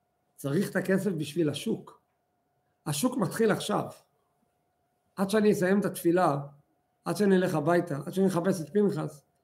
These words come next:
ייתכן ואני אביא לו את הכסף, אבל את העסקים שהוא רוצה לעשות הוא כבר יפס-, יפספס, כי בינתיים השוק כבר יעבוד."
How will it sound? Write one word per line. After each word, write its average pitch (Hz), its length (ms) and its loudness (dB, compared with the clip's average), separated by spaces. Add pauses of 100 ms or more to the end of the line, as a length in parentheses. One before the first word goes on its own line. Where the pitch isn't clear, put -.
(320)
ייתכן 190 340 6
ואני 214 200 8
אביא 196 160 6
לו 233 100 8
את 208 60 4
הכסף, 190 480 4 (420)
אבל 170 160 6
את 165 80 2
העסקים 254 560 4
שהוא 214 180 4
רוצה 208 240 4
לעשות 214 420 4
הוא 156 80 -4
כבר 156 200 -2
יפס-, 151 360 -8
יפספס, 151 640 -10 (480)
כי 165 120 2
בינתיים 185 720 6 (380)
השוק 196 260 0
כבר 190 160 8
יעבוד." 185 540 4